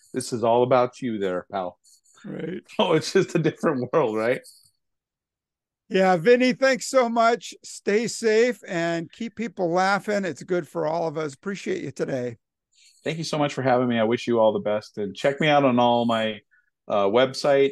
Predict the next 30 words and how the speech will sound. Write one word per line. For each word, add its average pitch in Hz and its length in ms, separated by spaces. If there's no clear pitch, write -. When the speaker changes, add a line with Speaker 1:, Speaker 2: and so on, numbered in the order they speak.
Speaker 1:
and 110 160
all 110 160
my 113 160
social 117 360
media. 117 280
Everything 185 300
is 160 120
just 139 160
my 139 140
name, 117 320
Vinny, 113 320
V 120 160
I 127 120
N 127 120
N 123 140
I 120 120
E 120 200
Montez 113 600
at 110 120
vinny 120 140
montez 120 360
dot 110 220
com. 110 540
You 127 120
know, 107 140
Snap, 127 420
Twitter, 123 400
Google 117 380
Gram, 110 240
whatever 113 440